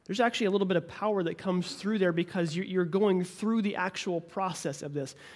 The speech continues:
I started this, uh, a-, about a week and a half ago on, on, on Facebook. Every day,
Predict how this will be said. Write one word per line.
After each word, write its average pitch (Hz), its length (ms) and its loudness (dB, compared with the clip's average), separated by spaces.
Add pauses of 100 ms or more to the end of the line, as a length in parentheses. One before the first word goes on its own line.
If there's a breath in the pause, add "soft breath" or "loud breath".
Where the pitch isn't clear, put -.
I - 80 2
started 208 340 4
this, 196 320 2 (260 loud breath)
uh, 160 380 -2
a-, - 80 -2
about 196 200 4
a 185 40 4
week 202 220 0
and 220 100 4
a 185 60 0
half 185 260 0
ago 180 220 2
on, 160 120 0
on, 160 160 -2
on 156 160 -4
Facebook. 156 540 -4
Every 185 240 2
day, 175 440 2